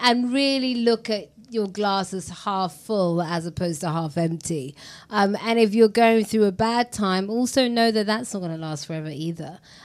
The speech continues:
and that there is light at the end of the tunnel. I think too often,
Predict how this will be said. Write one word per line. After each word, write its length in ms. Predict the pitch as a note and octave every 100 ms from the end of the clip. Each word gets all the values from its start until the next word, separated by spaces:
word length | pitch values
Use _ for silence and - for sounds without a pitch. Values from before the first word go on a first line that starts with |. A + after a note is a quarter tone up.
| -
and 120 | F#3+
that 200 | G3 F3+
there 260 | G3 G3 G3
is 320 | G3+ F#3+ E3+
light 420 | F#3 F#3 F#3 -
at 120 | F3+
the 120 | F#3
end 220 | F3+ E3+ E3
of 120 | D3+
the 60 |
tunnel. 480 | D#3+ - G3+ G#3 F3
I 60 | E3+
think 340 | E3 G#3+ F3+
too 280 | - B3+ A3
often, 560 | G#3 G#3 F3 D3+ D#3